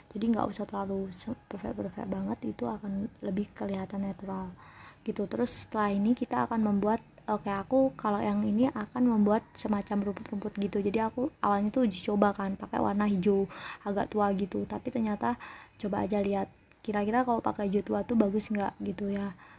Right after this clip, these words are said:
Terus ke-, setelah dipikir-pikir lagi ternyata nggak good gitu hasilnya. Setelah pakai hijau tua itu ternyata warnanya aduh kayak kurang natural gitu. Dan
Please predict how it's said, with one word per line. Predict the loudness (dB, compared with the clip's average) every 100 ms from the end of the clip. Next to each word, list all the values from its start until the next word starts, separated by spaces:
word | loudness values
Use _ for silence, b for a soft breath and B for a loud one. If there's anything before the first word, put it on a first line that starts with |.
| B _ -6
Terus | 0 2 0 -2 -14 -20 -20 -10
ke-, | -8
setelah | -6 -2 0 0
dipikir-pikir | 0 -2 -4 -4 -4 -2
lagi | -2 -2
ternyata | -2 0 0 2
nggak | 2 0 -4 -4
good | -2 -2 -2
gitu | -4 -2
hasilnya. | -4 -4 -4 -2 -2 -4 -8 B B B -16
Setelah | -8 -2 -2
pakai | -2 -2 0
hijau | 0 0
tua | -2 0
itu | -2
ternyata | -2 -2 -2 -2
warnanya | 0 2 2 0 -2
aduh | -4 -4
kayak | -6 -6
kurang | -4 -2 -2
natural | -2 -2 -2 -2
gitu. | -2 -4 0 2
Dan | 4 2